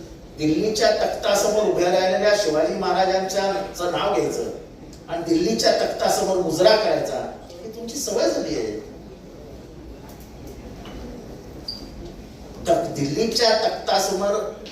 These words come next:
मुजरा करणाऱ्या या सरकारची लाज वाटते मराठी माणसाला. मग कोण, कोणी असो राज्य करता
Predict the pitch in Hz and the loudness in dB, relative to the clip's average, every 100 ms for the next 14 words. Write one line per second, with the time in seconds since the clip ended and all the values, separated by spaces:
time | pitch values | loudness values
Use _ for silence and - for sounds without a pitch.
0 | - - - 113 143 180 196 196 190 190 | -16 -18 -14 -6 2 6 6 6 2 4
1 | 196 196 190 185 170 202 196 226 - 160 | 4 4 2 0 -2 -2 0 0 0 4
2 | 226 233 226 - 120 - - - 151 156 | 4 6 6 4 0 -4 -8 -12 -2 0
3 | 156 139 - - - - - - - - | 0 -2 -6 -10 -14 -16 -18 -18 -18 -20
4 | - - - - - - - - - - | -20 -20 -20 -18 -18 -18 -18 -16 -16 -16
5 | - 403 - 202 - - - - - - | -14 -14 -14 -14 -14 -14 -14 -14 -14 -14
6 | - - - - - - - - - - | -16 -16 -16 -16 -14 -14 0 2 4 2
7 | 175 180 180 165 214 - 247 - 233 226 | 2 4 6 8 8 8 4 6 8 8
8 | 226 226 196 - 156 - | 8 4 4 0 -2 -4